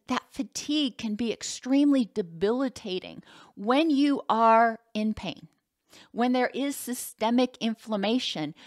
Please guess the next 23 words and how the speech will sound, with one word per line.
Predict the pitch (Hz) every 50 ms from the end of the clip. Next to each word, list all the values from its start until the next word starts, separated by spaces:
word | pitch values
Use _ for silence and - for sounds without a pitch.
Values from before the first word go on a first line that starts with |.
| - _
your | - 214 285
body's | 269 - 214 247 254 240 214 185 175
working | 185 226 240 233 - 185 175
hard | - - 220 269 277 247 208 190 190 185 - - - -
to | - 202
try | - - 269 269 311
to | 277 220
fix | - - - - 466 - - - -
something | - - 214 196 196 - - 214 226 220
that | 220 233 - -
may | 202 226 294 302
not | 269 269 269 254
actually | 226 269 269 - - - 233 220 185
be | 165 208 190
broke. | 175 202 190 214 214 160 - - - - - - - - - - 202 _
But | 175 175 226 214 196 202 - - - - - - _ _ _ _ _ _ -
that | 180 208 226 233 240
aside, | 254 - - - 285 302 294 202 156 160 208 - _ _ _ _ _ - - - _ -
it | 254 254
can | - - 262 240
contribute | - 262 240 233 - - - 262 254 240 247 262 240 _ -
to | - - 240 220 220
fatigue | - - 202 214 - - - - 226 226 220 226 208 -